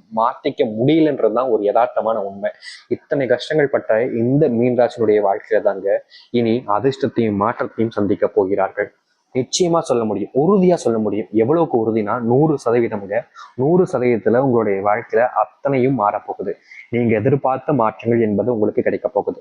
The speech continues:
சரி, இந்த மீனராசினுடைய வாழ்க்கையில வருகின்ற காலங்களில் எந்த அளவுக்கு முன்னேற்றங்களும் மாற்றங்களும் நடக்கிறது என்பதை பற்றி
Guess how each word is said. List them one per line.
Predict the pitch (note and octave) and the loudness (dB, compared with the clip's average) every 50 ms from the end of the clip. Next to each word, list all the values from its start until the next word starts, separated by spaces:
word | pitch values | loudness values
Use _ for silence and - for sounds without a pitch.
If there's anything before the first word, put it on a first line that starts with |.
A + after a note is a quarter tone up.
| _ | _
சரி, | - - - A2 - - - _ _ _ _ _ _ _ _ _ _ _ _ _ _ _ _ - - - - - _ | -16 -8 -6 -6 -6 -6 -10 _ _ _ _ _ _ _ _ _ _ _ _ _ _ _ _ -20 -20 -20 -20 -18 _
இந்த | - C3 C#3+ D#3+ D#3 E3+ | -2 0 2 4 4 4
மீனராசினுடைய | C3+ B2 C3+ D3+ D3+ D3 C3 A#2+ - C3+ B2+ A#2 A2+ A2 | 4 4 2 4 2 2 0 0 0 0 0 2 2 2
வாழ்க்கையில | G#2 G2+ G2 G2+ - - G#2 G#2+ A2+ B2+ - - | 2 0 -2 -2 -4 -8 -6 -4 -4 -4 -6 -2
வருகின்ற | G#2+ A2+ A#2 C3+ C3 C3+ C#3 C3 C#3+ D3 | -2 0 0 2 0 -2 -2 0 0 0
காலங்களில் | B2 - A2 G#2 G#2 G2+ G2+ G2+ A2+ C#3+ - _ _ _ - _ - - | 2 0 0 0 0 -2 -4 -2 -2 -2 -4 _ _ _ -20 _ -6 -4
எந்த | A#2+ C3+ C3+ C#3 | 0 2 2 2
அளவுக்கு | C3+ C#3+ D3+ D#3+ D#3 D#3+ | 2 2 0 0 0 0
முன்னேற்றங்களும் | B2+ A#2+ A#2 A#2+ C3+ C3+ C3 - A#2 G#2 G#2 A#2 C#3+ - _ | 0 0 0 0 0 -2 -2 -2 0 2 2 0 0 -4 _
மாற்றங்களும் | - A2 A2 A#2 B2+ - - C3 A#2 A#2+ C3 C3 A#2 | -6 -4 -2 -2 -2 -4 -6 -4 0 0 0 2 0
நடக்கிறது | G2+ G#2 - - A#2 G#2+ G#2+ | -2 -4 -4 -2 0 0 0
என்பதை | G2+ G2 G2+ G2 G2+ | 0 0 -2 -2 0
பற்றி | - G2+ F#2+ - - | -2 -2 -4 -2 -6